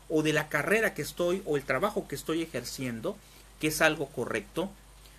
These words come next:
también tenemos que conocer acerca de Dios. No vaya a pasar como ese cuento de ese niño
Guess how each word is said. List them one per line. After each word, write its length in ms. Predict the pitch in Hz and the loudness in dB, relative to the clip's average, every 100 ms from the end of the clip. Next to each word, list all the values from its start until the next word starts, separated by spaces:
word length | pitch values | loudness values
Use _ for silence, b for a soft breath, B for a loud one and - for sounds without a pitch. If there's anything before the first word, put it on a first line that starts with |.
| - | -2
también 340 | 190 180 240 262 | 0 4 2 4
tenemos 440 | 196 196 226 214 | 4 4 0 -2
que 120 | 208 | -2
conocer 480 | 190 151 135 214 214 | 0 -2 -2 0 0
acerca 420 | 156 175 175 190 | 0 -2 0 -2
de 140 | 165 131 | -2 0
Dios. 540 | 147 185 185 - - - - - - - - - - | 2 2 0 -4 -10 -20 -20 -20 -20 -20 -20 -12 4
No 100 | 214 | 8
vaya 140 | 262 | 8
a 60 | 247 | 8
pasar 320 | 202 233 247 | 6 6 4
como 180 | 226 240 | 0 2
ese 200 | 240 233 | 2 4
cuento 400 | 233 262 262 226 | 4 4 2 4
de 100 | 226 | 2
ese 180 | 226 | 2
niño 440 | 214 226 247 247 | -2 0 0 -2